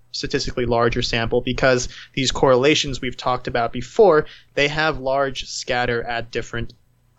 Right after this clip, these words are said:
uh, black hole masses. So, for example, as we go up to the, the higher black hole mass N, so we're talking about billions of solar masses and, and even bigger, those correlations start to have larger scatters. Those,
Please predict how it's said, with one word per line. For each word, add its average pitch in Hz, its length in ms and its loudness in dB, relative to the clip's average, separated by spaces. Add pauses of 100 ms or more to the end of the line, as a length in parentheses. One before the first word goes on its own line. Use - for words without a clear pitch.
uh, 107 180 -4
black 110 280 0
hole 110 200 -6
masses. 110 440 -4
So, 113 280 2
for 120 160 0
example, 123 380 2
as 117 100 -2
we 123 80 -4
go 117 140 0
up 113 120 -2
to - 140 -8
the, 110 240 -4 (340)
the 117 80 2
higher 131 320 4
black 123 420 -4
hole 127 220 -2
mass 117 440 -6 (120)
N, 165 320 2
so 113 280 -6
we're 113 140 -6
talking 120 260 -4
about 113 360 -6 (360)
billions 131 420 2
of 131 100 -4
solar 131 260 2
masses 127 600 -2 (340)
and, 120 280 0
and 120 160 -2
even 117 180 -4
bigger, 151 420 4 (380)
those 147 180 0
correlations 147 680 2
start 135 280 -2
to 135 60 -8
have 120 460 -4 (120)
larger 120 240 -2
scatters. 117 480 -4
Those, 120 420 -2